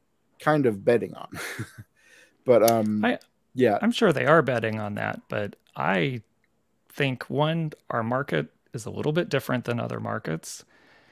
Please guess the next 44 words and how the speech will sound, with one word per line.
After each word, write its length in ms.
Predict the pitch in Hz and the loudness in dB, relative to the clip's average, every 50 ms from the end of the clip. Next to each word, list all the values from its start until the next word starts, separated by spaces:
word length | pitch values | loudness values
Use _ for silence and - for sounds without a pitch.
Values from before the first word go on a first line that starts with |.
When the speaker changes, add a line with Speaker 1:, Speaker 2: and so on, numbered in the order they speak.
| _ _ _ _ - | _ _ _ _ 0
Speaker 2:
And 100 | 160 180 | 2 4
I'm 100 | 208 208 | 4 2
sure 200 | - - 240 240 | 4 6 6 6
there's 160 | 233 202 196 | 4 2 2
gonna 120 | 214 190 | 0 2
be 100 | 165 165 | 0 0
people 260 | 156 202 196 - 120 | 0 -2 -2 0 -2
go 160 | 117 - 131 127 | -2 -2 -2 -4
to 80 | 135 | -4
see 180 | 135 - - 135 | -4 -4 -6 -6
the 260 | 127 127 131 131 - | -4 -4 -6 -6 -4
M 160 | - 135 131 | -4 -4 -2
L 140 | 127 127 135 | -2 -2 -2
S 280 | 139 135 - - - _ _ - | -4 -4 -6 -8 -12 _ _ -6
team, 280 | - 165 170 143 117 | -2 -2 0 0 -2
and, 300 | 104 107 107 110 107 110 - _ _ | -2 -4 -6 -6 -8 -10 -14 _ _
and 200 | 151 135 127 - _ _ | -4 -4 -4 -6 _ _
great 300 | - 160 208 220 - - | -2 0 0 0 0 -4
if 120 | - 127 | -8 -2
that's 240 | - 139 131 127 - | 0 0 0 0 0
what 120 | 156 139 - | -4 -4 -2
you 120 | 139 131 | -2 -2
wanna 240 | 131 135 131 127 117 | -2 -2 -2 -2 -4
do. 280 | 107 165 175 170 - | -4 -2 -2 -2 -2
I'm 140 | 104 107 147 | -2 -4 -4
sure 240 | 147 - - 180 170 | -4 -4 -2 -2 -2
we'll 200 | 160 160 156 151 | -2 -2 -2 -2
have 260 | 147 156 156 147 - | 0 -2 -2 -4 -6
people 400 | - 156 151 151 160 151 143 147 | -6 -6 -6 -2 -2 -2 -2 -2
in 80 | 143 139 | -2 -2
the 80 | 131 | -2
locals 500 | 117 123 135 131 - 180 170 170 165 156 | -2 -2 -4 -2 -2 -4 -4 -4 -4 -4
and 260 | - 120 117 117 113 - | -6 -4 -4 -4 -6 -6
people 280 | - 139 127 - 131 | -6 -6 -2 -2 0
who 60 | 135 | 0
are 120 | 147 135 120 | 0 0 0
Loyal 300 | 107 110 120 139 147 143 | 0 0 0 0 0 -2
fans 320 | - 165 156 165 170 - | -2 -4 -4 -4 -4 -6
who 100 | - - | -6 -6
will 80 | 120 120 | -6 -4
go 240 | 110 117 127 135 143 | -2 -2 0 0 0
and 100 | 139 135 | -2 -2
watch 280 | 135 135 123 - - | -4 -4 -6 -8 -8
games. 420 | - 143 135 - - 190 - - | -6 -6 -4 -2 -4 -4 -6 -8